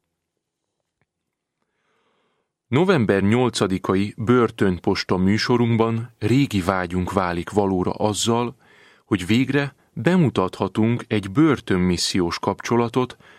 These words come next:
a Rácsok mindkét oldaláról. Laci tizenegy év, nyolc hónap után szabadult testvérünk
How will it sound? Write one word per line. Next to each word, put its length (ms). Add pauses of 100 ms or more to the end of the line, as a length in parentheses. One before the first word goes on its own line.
(200)
a 140
Rácsok 480
mindkét 640
oldaláról. 920 (1400)
Laci 420
tizenegy 680
év, 380 (100)
nyolc 420
hónap 460
után 300
szabadult 680
testvérünk 760